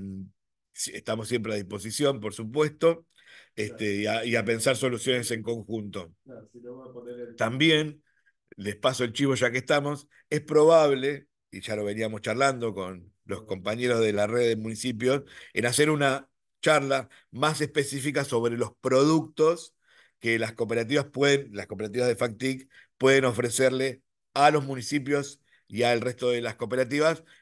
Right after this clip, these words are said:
pero más específicamente contando producto por producto. Hoy la idea era contarles un poco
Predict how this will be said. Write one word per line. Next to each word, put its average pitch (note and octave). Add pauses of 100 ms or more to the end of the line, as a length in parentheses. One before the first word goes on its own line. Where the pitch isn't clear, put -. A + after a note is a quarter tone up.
pero A#2
más D3
específicamente B2+
contando C3 (120)
producto C3+
por A#2
producto. G#2
Hoy C3+ (200)
la G#2+
idea C3+
era B2+
contarles B2+
un A2+
poco C3